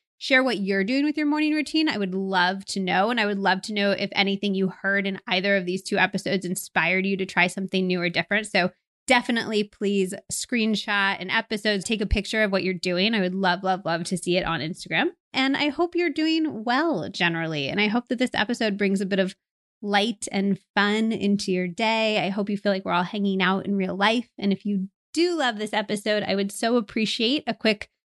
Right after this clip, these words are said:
rating or review on iTunes. We are super, super close to a thousand, which is very exciting for me. And I would love to get over that benchmark. So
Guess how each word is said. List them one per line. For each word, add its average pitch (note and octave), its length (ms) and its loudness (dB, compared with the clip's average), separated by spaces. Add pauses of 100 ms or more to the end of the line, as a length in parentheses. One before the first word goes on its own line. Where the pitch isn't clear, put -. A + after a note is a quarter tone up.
(260)
rating A3+ 520 2
or G3+ 140 2
review F#3 360 0
on E3+ 140 0
iTunes. A#3+ 640 0
We F#3+ 140 0
are F#3+ 100 2
super, - 560 -2
super G#3+ 320 -2
close G3 380 0
to - 80 -2
a F#3 60 2
thousand, F#3+ 640 0
which G#3 200 -2
is G3 160 0 (400)
very A#3 480 0
exciting F3+ 520 0
for F3+ 140 -4
me. F3 220 0
And F#3 320 0
I G3 160 0
would G3 120 -2
love G#3 440 4
to - 120 -8
get G3 160 2
over F3+ 200 -2
that F3+ 180 0
benchmark. E3+ 560 0
So E3+ 460 0